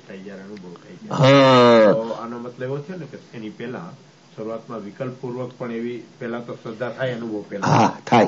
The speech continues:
Speaker 2: થાય.
Speaker 1: નિર્ણય થાય એ પ્રમાણે.
Speaker 2: નિર્ણય થાય. જેવો આત્માનો સ્વભાવ છે એ સ્વભાવ માત્ર એટલો હું છું.
Speaker 1: હા.
Speaker 2: આજે રાગાદી થાય છે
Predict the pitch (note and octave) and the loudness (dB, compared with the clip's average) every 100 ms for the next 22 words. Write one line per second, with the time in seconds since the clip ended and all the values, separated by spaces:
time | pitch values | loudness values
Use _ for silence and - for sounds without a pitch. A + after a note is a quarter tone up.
0 | - - C3+ C3+ C3 B2 A#2 A#2 F#3 - | 2 -2 0 0 0 -4 -8 -10 -10 -12
1 | - - A#2 D3 C#3 - G#2+ E2 - - | -10 0 6 8 8 6 4 4 0 -16
2 | - - G2 A2+ C3+ D#3+ B2+ A#2+ A2 A2+ | -20 -6 2 6 8 8 6 4 4 6
3 | G#2+ G2 - F#2 G2 F2 - F#2 G2+ C3 | 6 4 2 2 2 2 0 2 6 6
4 | D#3 F3+ G#3 G3+ - _ - B2+ D#3+ D3 | 4 2 -6 -10 -14 _ 0 4 4 4
5 | A2 F2+ F#2+ G#2+ C3+ A2+ G2 F#3+ G3 A3+ | 2 2 4 6 6 6 6 4 6 6
6 | A3 A3 G3 D#3+ G#2+ B2+ G2+ - G#2 G2+ | 6 6 6 6 6 4 4 -2 -12 -12
7 | - - G2 F#2+ G2 F#2 F#2+ G#2+ G#2+ G#2 | -14 0 2 4 4 4 4 6 6 4
8 | D#2 - F#2 E2+ - A#2 C3 D3+ | 2 2 2 2 2 4 6 4